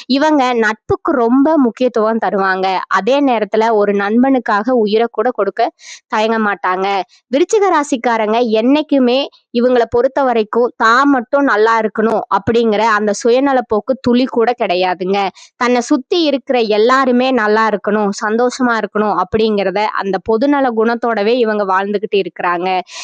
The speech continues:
இவ்வளவு அருமையான நற்குணங்களை கொண்ட விருச்சிக ராசி அன்பர்களே, எல்லாரும் நலமா இருக்கீங்களா? நீங்க உடனே மனசுல கேக்குறது எனக்கு புரியுதுங்க.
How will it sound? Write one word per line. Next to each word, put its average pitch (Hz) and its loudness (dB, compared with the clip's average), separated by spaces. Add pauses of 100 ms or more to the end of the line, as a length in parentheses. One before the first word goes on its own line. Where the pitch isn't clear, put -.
இவ்வளவு 294 2
அருமையான 302 2
நற்குணங்களை 262 0
கொண்ட 233 0
விருச்சிக 220 0
ராசி 226 -2
அன்பர்களே, 202 0
எல்லாரும் 226 2
நலமா 196 0
இருக்கீங்களா? 185 0 (380)
நீங்க 254 2
உடனே 254 2 (120)
மனசுல 247 0 (120)
கேக்குறது 214 0
எனக்கு 202 -2
புரியுதுங்க. 196 0